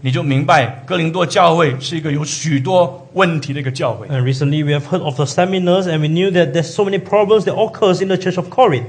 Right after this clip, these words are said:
Speaker 1: 保罗在哥林多后书里面，他提醒哥林多教会的弟兄姊妹，
Speaker 2: So in the Second Corinthians, Apostle Paul remind the brothers and sisters in church of Corinth,
Speaker 1: 我只怕你们的心或偏于邪，就是不正，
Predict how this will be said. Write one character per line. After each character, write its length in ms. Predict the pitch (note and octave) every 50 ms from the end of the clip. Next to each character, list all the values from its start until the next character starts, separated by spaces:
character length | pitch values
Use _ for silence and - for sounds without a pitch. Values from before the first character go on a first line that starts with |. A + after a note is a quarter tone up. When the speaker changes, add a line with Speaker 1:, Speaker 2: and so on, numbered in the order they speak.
| - - - - - - - -
Speaker 1:
保 200 | - D3+ D#3 D#3
罗 300 | D#3 D#3+ F3 G3+ C4 D4 - -
在 240 | - G#3 F#3+ F#3+
哥 160 | F3+ F#3 A#3 G#3+
林 80 | G#3
多 140 | G3 A3 G#3
后 280 | G3+ - - A#3+ A#3 F#3
书 200 | - - G3+ E3+
里 80 | D3+
面， 480 | D3 E3 E3 C#3 B2+ B2+ - - - -
他 180 | - F#3 F#3+ F#3
提 240 | - - E3 E3 F3
醒 320 | - - C#3+ B2+ B2+ B2+
哥 200 | C3 - F#3+ G3+
林 160 | G3 F#3 E3+ F3
多 220 | F3 F#3+ G3 G3
教 260 | - - - G3+ F3+ D#3
会 120 | D#3+ D#3
的 80 | C3+ C3
弟 140 | C3 E3
兄 120 | D#3 D3 C3+
姊 160 | - B2 B2
妹， 160 | C3+ C#3+ A#2 - - -
Speaker 2:
So 220 | - - G3+ G#3 G#3+
in 80 | G#3+
the 80 | G3+ F#3
Second 300 | - - G3 F#3 F#3+ F3
Corinthians, 580 | - E3 D#3+ E3+ F#3+ G#3 A3+ F3+ G#3+ G3+ G#3 F3
Apostle 480 | F3+ F3 - A#3 C4+ C4+ - A#3 G#3
Paul 180 | - G3+ G3+ F3
remind 280 | D#3+ D#3+ E3+ F3 E3
the 60 | D3 C#3+
brothers 300 | C3+ D#3 - D#3+ D3+ C3+
and 40 | B2+
sisters 580 | - G3 A3 G#3 - - G3 F3+ F#3+ F#3 F#3 - - - - -
in 160 | C#3+ E3 D#3
church 160 | - E3+ -
of 80 | D#3 -
Corinth, 440 | - - - A3 F3+ A#2+ G#2+ A2 - - -
Speaker 1:
我 140 | - F3+ E3+
只 160 | C3+ - D#3+
怕 340 | D3+ - G3+ G#3 F#3+ F3 -
你 80 | D#3 C#3+
们 100 | C#3+ D#3
的 80 | E3+
心 540 | D#3 - - - - A#3+ A#3+ A#3+ A#3+ A#3+ A3
或 180 | A3+ - G#3+ F3+
偏 280 | F3+ - - G3 F3+ D#3
于 100 | C3+ C3+
邪， 480 | B2+ - - - C3 C3 B2+ B2 C3 -
就 100 | - F3
是 80 | D#3 E3
不 160 | - - A3+
正， 380 | - - C4 A#3+ F#3 D3 B2+